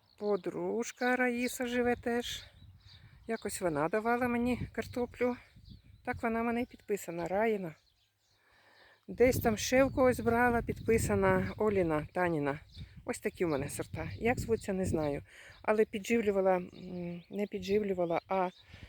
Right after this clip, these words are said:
е, кропила минулого разу від фітофтори. Фітофос називається. Воно від фітофтори і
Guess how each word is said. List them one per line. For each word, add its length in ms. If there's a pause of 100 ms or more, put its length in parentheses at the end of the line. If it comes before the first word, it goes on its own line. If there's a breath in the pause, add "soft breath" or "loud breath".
(260 loud breath)
е, 180
кропила 580
минулого 540
разу 540 (120)
від 240
фітофтори. 800 (1000 soft breath)
Фітофос 920 (560)
називається. 800 (360 loud breath)
Воно 600
від 260
фітофтори 920 (360)
і 400